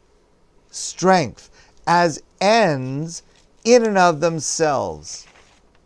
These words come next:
Jerusalem represents celebrating the vision of Yaakov's dream. The ladder resting on earth,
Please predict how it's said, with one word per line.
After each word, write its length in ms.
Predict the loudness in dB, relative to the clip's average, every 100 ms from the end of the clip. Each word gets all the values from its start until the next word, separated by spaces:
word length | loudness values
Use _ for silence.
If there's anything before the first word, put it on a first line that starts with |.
| _ _ _ _ _
Jerusalem 840 | -10 -6 -2 2 2 2 0 0 0
represents 960 | 2 2 -2 -6 -4 -6 -8 -16 -18 -20 _ _ _ _ _
celebrating 1200 | -10 -6 -2 2 2 0 2 2 2 0 -4 -8 -14 _ _ _
the 220 | -8 -2 -2
vision 760 | -2 0 0 0 0 -2 -2 -6
of 160 | -4 -4
Yaakov's 880 | -4 -2 0 -2 -2 0 0 -2 -10
dream. 680 | -10 -6 -4 -4 -8 -12 -16 _ _ _ _ -20 _ _ _ _ _ _ _ _ _ _ _ _ _ -10
The 100 | -6
ladder 680 | -2 2 4 4 2 0 -4 _ _ -14
resting 800 | -8 2 2 2 0 0 -2
on 280 | -2 -4 -4 -2
earth, 600 | 0 0 -2 -8 -20